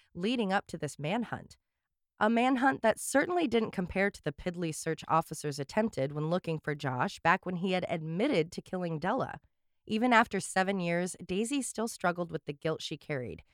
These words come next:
feeling like her perceived abandonment had led to her daughter's death. It took a lot for her to speak out. Still unaware of his location, she feared that Josh would come for her. Those fears were thought to have been realized when, while Josh was still on the lam,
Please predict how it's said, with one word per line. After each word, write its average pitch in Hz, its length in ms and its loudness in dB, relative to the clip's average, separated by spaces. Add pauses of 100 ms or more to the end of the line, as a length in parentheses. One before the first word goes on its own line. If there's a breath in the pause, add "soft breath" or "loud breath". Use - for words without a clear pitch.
(200)
feeling 180 300 0
like 156 200 -2
her 165 180 0
perceived 180 580 -6
abandonment 151 640 -4
had 151 160 -4
led 160 240 0
to - 140 -6
her 147 80 0
daughter's 139 400 -2
death. 143 320 -2 (520)
It 180 100 -2
took 226 180 0
a 214 60 2
lot 165 360 8
for 160 100 -4
her 143 140 -2
to 147 60 -8
speak - 340 -6
out. 135 320 0 (380)
Still 202 340 2
unaware 170 320 2
of 165 100 0
his 160 180 -4
location, 151 600 -2 (180)
she - 200 -2
feared 240 380 -2
that 196 120 -2
Josh 165 360 0
would 156 120 -10
come 175 240 -4
for 139 180 -10
her. 131 260 -10 (1040)
Those 196 220 2
fears 190 340 0
were 165 80 -4
thought 170 280 4
to 170 100 -4
have 156 120 -2
been 147 140 -2
realized 175 640 2
when, 151 440 0
while 147 220 2
Josh 160 380 4
was 196 100 -4
still 202 240 0
on 190 160 4
the 165 100 -2
lam, 190 380 2